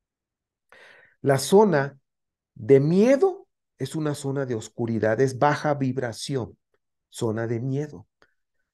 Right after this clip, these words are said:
Es decir, <clears throat> que este personaje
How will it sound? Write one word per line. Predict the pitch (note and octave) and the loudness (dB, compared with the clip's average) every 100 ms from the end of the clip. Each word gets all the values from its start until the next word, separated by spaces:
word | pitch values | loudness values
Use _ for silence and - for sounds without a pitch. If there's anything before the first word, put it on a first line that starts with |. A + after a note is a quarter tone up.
| _ _ _ | _ _ _
Es | D#3 G#3+ | 4 6
decir, | C#4 - F#3 G#3 G#3 | 4 4 6 4 6
<clears throat> | A3 A3 D#3+ C#3+ | 2 2 -2 2
que | E3 | 4
este | F#3+ C4+ | 4 2
personaje | C4+ A3 G#3 D#3+ F3+ F#3 E3 D#3+ | -2 -2 0 -2 -2 -2 -4 -4